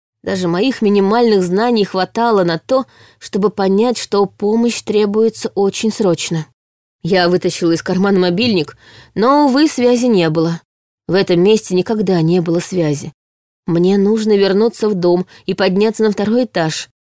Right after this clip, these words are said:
Там телефон ловил лучше всего. Но было так страшно оставлять пострадавшего. Казалось, как только я уйду, он умрёт. Но правда состояла в том, что он умрёт, если я срочно не вызову скорую.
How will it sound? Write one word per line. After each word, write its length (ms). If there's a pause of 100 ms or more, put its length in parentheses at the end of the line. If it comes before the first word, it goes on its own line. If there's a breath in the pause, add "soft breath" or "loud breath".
(360)
Там 220
телефон 560
ловил 320
лучше 280
всего. 400 (640)
Но 280
было 400
так 300
страшно 540 (100)
оставлять 460
пострадавшего. 720 (440)
Казалось, 460
как 180
только 280
я 160
уйду, 420
он 160
умрёт. 460 (580)
Но 220
правда 520
состояла 580
в 60
том, 280
что 220
он 160
умрёт, 480 (500)
если 180
я 80
срочно 340
не 140
вызову 300
скорую. 480